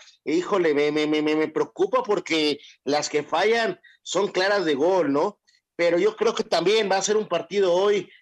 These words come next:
eh, abierto. Espero, y de verdad espero que Pachuca, eh, no le quiera ceder el balón, esperar al América y contragolpearlo. Porque si hace eso, me parece que Atlas, eh, perdón, este, en Pachuca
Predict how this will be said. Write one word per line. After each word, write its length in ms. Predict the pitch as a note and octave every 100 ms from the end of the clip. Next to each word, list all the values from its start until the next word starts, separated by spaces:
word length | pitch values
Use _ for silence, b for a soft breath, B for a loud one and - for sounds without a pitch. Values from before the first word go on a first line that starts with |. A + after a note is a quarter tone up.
| -
eh, 560 | C#3 C#3+ C#3 C#3 C3+ -
abierto. 800 | C3+ D3 F#3+ A3 A3+ A#3+ A#3+ b b
Espero, 680 | D3 E3+ - G3+ B3+ C#4 G3+
y 60 | D#3
de 140 | D#3
verdad 180 | E3 F#3+
espero 380 | F#3 F#3 G#3+ A3
que 100 | F3
Pachuca, 800 | D#3 D3+ F#3+ G#3 A3+ A3 E3+ B B -
eh, 720 | D3+ D3+ D3+ D3+ D3 D3 C#3+ B -
no 160 | D3
le 160 | G#3+ G#3+
quiera 240 | G3 G#3+
ceder 300 | - F3+ F3+
el 120 | G3 F#3
balón, 480 | D#3 F3 G3 G#3+
esperar 440 | F#3+ - D3+ F3 F#3+
al 80 | E3
América 420 | D3 F3 F#3+ F3+
y 60 |
contragolpearlo. 960 | D3+ C#3 C3 C3 B2 D#3 F#3 D#3 A2 - _ _
Porque 400 | C3 C#3+ C#3 C#3+
si 180 | C#3 D#3
hace 340 | A3+ A#3 G3+ A3
eso, 220 | A3 A3+
me 160 | F3+
parece 500 | E3 C#3+ D#3 F3+ G3+
que 140 | - D#3+
Atlas, 380 | E3 F3+ F#3+ - b b
eh, 100 | -
perdón, 260 | C#3 E3 F3
este, 180 | - D#3
en 100 | C#3
Pachuca 640 | D3+ D3+ F#3 G3 A3 -